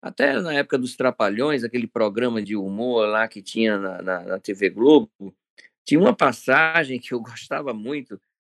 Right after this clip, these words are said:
e eu passava ela, que eu adquiri o D V D na época pra minha filha conhecer, que ela não chegou a conhecê-lo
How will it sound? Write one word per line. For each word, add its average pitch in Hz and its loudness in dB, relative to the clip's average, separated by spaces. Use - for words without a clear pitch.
e - -4
eu 131 2
passava 135 -2
ela, 131 -4
que 117 -12
eu 113 -6
adquiri 113 -8
o 110 -10
D 110 -6
V 104 -8
D 110 -6
na 104 -4
época - -12
pra 110 -12
minha 110 -12
filha 113 -8
conhecer, 117 -8
que - -16
ela 107 -6
não 110 -12
chegou 107 -8
a 101 -4
conhecê-lo 113 -6